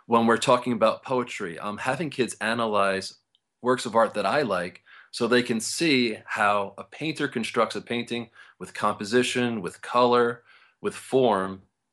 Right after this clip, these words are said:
and how that's somewhat mirrored in poetry, because the devices a poet uses, symbolism, metaphors, similes,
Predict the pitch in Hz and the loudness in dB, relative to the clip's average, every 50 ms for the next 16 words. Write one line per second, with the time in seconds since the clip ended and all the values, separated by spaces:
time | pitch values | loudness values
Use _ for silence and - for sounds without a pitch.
0 | _ _ - 107 98 - 139 143 139 143 143 - - - 165 175 160 147 - - | _ _ -10 -8 -4 0 2 4 4 2 2 0 -2 -4 -2 -2 0 0 0 0
1 | 123 127 127 127 120 110 92 90 107 104 - - 143 151 135 - - 78 69 - | 0 0 2 2 2 0 -2 -8 -10 -10 -6 -4 -4 -4 -4 -6 -10 -16 -16 -18
2 | _ _ _ _ _ _ _ _ 104 107 - - 110 104 98 95 95 - - - | _ _ _ _ _ _ _ _ -10 -10 -6 -4 -4 -2 -2 -4 -8 -12 -16 -18
3 | _ _ _ _ _ _ _ _ _ - 117 117 104 92 - _ _ _ - 113 | _ _ _ _ _ _ _ _ _ -4 -2 -2 -2 -4 -10 _ _ _ -4 0
4 | 98 123 131 135 127 135 127 117 117 - - - 117 113 101 104 107 107 98 - | 4 4 4 4 2 -2 -4 -4 -4 -4 -2 -2 -2 -2 -2 -4 -6 -10 -10 -12
5 | - - - - - - - - - 117 113 113 110 110 110 113 110 - - 113 | -16 -18 -20 -20 -20 -18 -16 -12 -8 -6 -4 -4 -2 -2 -2 -4 -4 -4 -4 -4
6 | 110 107 104 104 - _ _ _ _ - 92 95 101 104 113 110 - - 113 113 | -4 -4 -6 -10 -14 _ _ _ _ -8 -4 -2 0 0 0 -2 -2 -2 0 2
7 | 107 107 107 107 101 - - - - - - 107 104 107 110 107 107 107 107 107 | 2 4 2 2 0 -4 -10 -10 -10 -8 -6 -4 -4 -2 -2 0 0 0 -2 -2
8 | 107 104 - - | -4 -8 -10 -16